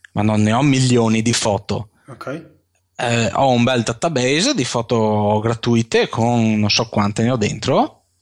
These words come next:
Speaker 1: belle, selezionate, e se c'è un argomento tratto, che ne so, eh, l'autunno, eh, devo mettere delle foto per, eh, co-, spiego qualcosa, una tecnica, devo metterti la foto per farti capire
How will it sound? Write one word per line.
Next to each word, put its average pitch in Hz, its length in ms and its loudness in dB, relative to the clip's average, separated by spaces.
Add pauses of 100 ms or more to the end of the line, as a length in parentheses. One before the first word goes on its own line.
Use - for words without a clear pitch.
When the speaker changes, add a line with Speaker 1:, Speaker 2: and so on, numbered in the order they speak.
Speaker 1:
belle, 110 680 0
selezionate, - 920 -2 (400)
e 117 140 -2
se 131 120 2
c'è 147 140 -2
un 139 100 0
argomento 127 480 -2
tratto, 131 320 0
che 131 120 -6
ne 127 80 -2
so, 110 380 0
eh, 110 960 0
l'autunno, 113 720 0 (520)
eh, 107 300 -6
devo 120 240 0
mettere 117 460 -2 (720)
delle 110 260 0
foto 113 480 -2
per, 123 340 0 (100)
eh, 95 380 0 (1160)
co-, 90 400 -2
spiego 135 440 0
qualcosa, 123 400 -2
una 123 140 -2
tecnica, 131 400 -4
devo 120 160 2
metterti 117 360 -2
la 117 80 -2
foto 120 240 -4
per 120 120 -4
farti 117 260 -4
capire 120 520 -2